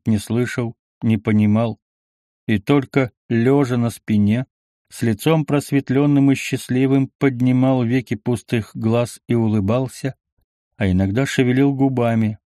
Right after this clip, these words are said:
точно говорил с кем-то. Ксендз и Талима понимали, что он говорит со спасенной дочерью и ей улыбается.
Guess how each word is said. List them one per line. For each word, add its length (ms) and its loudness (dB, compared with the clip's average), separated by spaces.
точно 340 -4
говорил 480 0
с 120 -16
кем-то. 460 -6
Ксендз 560 -2
и 80 -2
Талима 480 0
понимали, 640 -2
что 240 -4
он 200 2
говорит 380 0
со 140 -6
спасенной 680 -2
дочерью 680 -2
и 100 -4
ей 400 0
улыбается. 880 -4